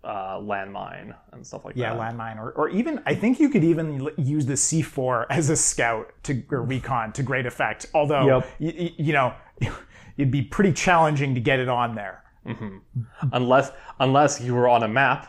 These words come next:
Speaker 1: where you had a ghillie suit and there was a bunch of brush that you could literally stand in. That's
Speaker 2: Yeah.
Speaker 1: another, that's another thing. It wasn't like a bunch of, like, bushes and stuff that, like, had collision. You could s-, like,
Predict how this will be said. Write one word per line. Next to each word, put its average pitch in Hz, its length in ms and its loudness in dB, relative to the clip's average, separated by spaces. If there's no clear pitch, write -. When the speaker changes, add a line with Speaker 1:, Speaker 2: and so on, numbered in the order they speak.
Speaker 1:
where 110 180 0
you 107 160 -4
had 104 160 -2
a - 20 -4
ghillie 135 300 4
suit 110 240 -2
and 113 100 -4
there 110 60 0
was 110 100 0
a 110 40 -4
bunch 110 160 0
of 101 100 -6
brush 123 260 2
that 113 100 -2
you 107 80 -2
could 110 100 -6
literally 107 220 2
stand 110 420 -4
in. 101 360 -2
That's 139 140 4
Speaker 2:
Yeah. - 40 4
Speaker 1:
another, 202 200 6
that's 160 180 4
another 190 200 4
thing. 123 200 -2
It 123 80 -4
wasn't 165 260 2
like 135 240 0
a 127 80 -2
bunch 127 240 -2
of, 117 80 -8
like, 110 300 0
bushes 120 260 -2
and 117 100 -4
stuff - 280 0
that, 101 240 -2
like, 101 100 -6
had - 220 -4
collision. 117 440 -4
You 117 120 -10
could 151 100 -2
s-, - 240 -14
like, 110 200 -2